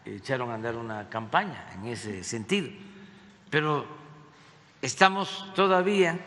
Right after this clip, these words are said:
eh, dando los primeros pasos. Eh, estamos ordenando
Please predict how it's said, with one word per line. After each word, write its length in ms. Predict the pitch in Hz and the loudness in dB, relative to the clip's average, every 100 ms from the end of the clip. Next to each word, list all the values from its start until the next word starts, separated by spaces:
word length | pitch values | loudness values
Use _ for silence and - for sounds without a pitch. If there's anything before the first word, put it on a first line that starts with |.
| - - - - - - - - - - _ - | -14 -16 -16 -18 -20 -20 -20 -20 -20 -20 _ -8
eh, 880 | 117 120 117 113 110 107 95 - - - - - - - | -2 0 2 2 2 0 -4 -10 -18 -20 -20 -20 -20 2
dando 400 | 147 180 170 165 | 6 6 4 2
los 280 | 143 131 | 0 -2
primeros 480 | - - 139 165 165 | -4 -2 0 2 0
pasos. 420 | - 214 208 135 - - - - - - - - _ - - - - - - - _ _ _ _ - | 4 4 4 -4 -12 -16 -18 -20 -20 -20 -20 -20 _ -20 -20 -20 -20 -20 -20 -20 _ _ _ _ -10
Eh, 560 | - 123 120 117 110 98 - - - - - - - _ _ _ _ - - - _ _ _ _ _ _ _ _ _ _ _ | -2 2 4 2 2 -4 -10 -18 -20 -20 -20 -20 -20 _ _ _ _ -20 -20 -20 _ _ _ _ _ _ _ _ _ _ _
estamos 680 | 123 - 175 190 220 - - - - - - | -6 6 6 6 0 -6 -10 -14 -16 -18 -6
ordenando 680 | 131 131 139 151 156 135 104 | 0 2 4 4 4 2 -4